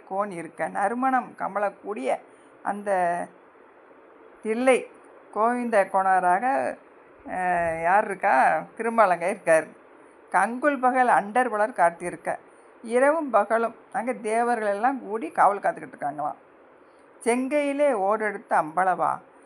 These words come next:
சிவந்த உன்னுடைய கையில திருவோட்டை எடுத்திருக்கக்கூடிய அம்பலவனே, "ஓங்கு தில்லையில் புகுந்து ஆடு எடுத்தது எந்த உபாயம்?" இந்த புகழ் ஓங்கிய சிதம்பரம் கோயிலுக்குள்ள போய் ஆட்டினை எடுத்தது தான் எந்த தந்திரம்?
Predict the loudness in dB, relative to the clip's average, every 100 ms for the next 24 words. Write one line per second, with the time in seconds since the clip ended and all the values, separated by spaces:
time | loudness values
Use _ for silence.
0 | -20 -16 -8 -4 -2 -2 -2 -2 -4 -6
1 | -6 -6 -6 -2 -2 -2 -6 -2 -2 -2
2 | -2 -2 -6 -16 -20 -20 -20 -10 -8 -4
3 | -2 -2 -4 -4 -2 2 2 4 2 2
4 | 2 -2 -6 -8 -10 -16 -20 -20 -20 -20
5 | 0 6 6 4 -6 -8 -4 -2 -2 -4
6 | -10 -10 0 0 4 2 2 -4 -6 -10
7 | -8 -8 -6 -6 -4 0 0 0 -4 -8
8 | -18 -20 -20 -20 -20 -20 -20 -20 -20 -8
9 | -6 -4 0 0 2 -2 -2 -4 -4 -4
10 | 0 2 0 -2 -4 -2 -4 -8 -4 -4
11 | -2 -4 -4 -8 -10 -20 -20 -20 -20 -4
12 | 4 6 4 2 -4 -6 -10 -8 -8 -4
13 | -4 -2 -2 -2 -6 -8 -4 -4 -4 -4
14 | -2 -2 -4